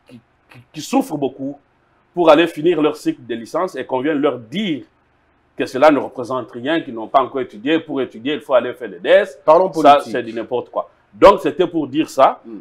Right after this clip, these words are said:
Speaker 1: et revenir, évidemment, à dire que, euh, je remets en cause totalement. Parce
Speaker 2: Mais
Speaker 1: que
Speaker 2: comment vous re-, prenez en cause
Speaker 1: Oui,
Speaker 2: totalement
Speaker 1: dites-moi.
Speaker 2: ce que le prof Kabamba dit ? Parce que vous
Speaker 1: Totalement. Donc,
Speaker 2: vous
Speaker 1: tout
Speaker 2: l'avez
Speaker 1: ce qu'il a
Speaker 2: suivi.
Speaker 1: dit du début, totalement. Du début à la fin, il a dit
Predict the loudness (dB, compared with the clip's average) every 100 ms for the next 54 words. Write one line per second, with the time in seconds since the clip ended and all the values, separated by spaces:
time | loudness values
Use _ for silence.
0 | _ 0 2 4 0 0 -2 -2 -4 -4
1 | -6 -12 -6 -2 0 0 -4 -2 -6 -4
2 | 0 0 0 -8 _ _ _ -8 -6 -6
3 | -6 0 0 0 0 0 0 -6 0 2
4 | 2 2 0 0 0 0 2 2 2 0
5 | 0 -2 -4 -8 -8 -8 -4 -2 -2 -2
6 | -2 0 0 8 8 8 6 4 2 -2
7 | -4 -4 -2 0 0 2 0 0 -4 -6
8 | -4 6 6 8 6 6 4 4 -4 4
9 | 6 8 6 6 6 6 6 0 -2 2
10 | 2 2 -4 -6 _ _ 0 4 4 4
11 | -4 -4 2 2 6 6 6 4 0 -2
12 | -6 -4 0 0 0 -10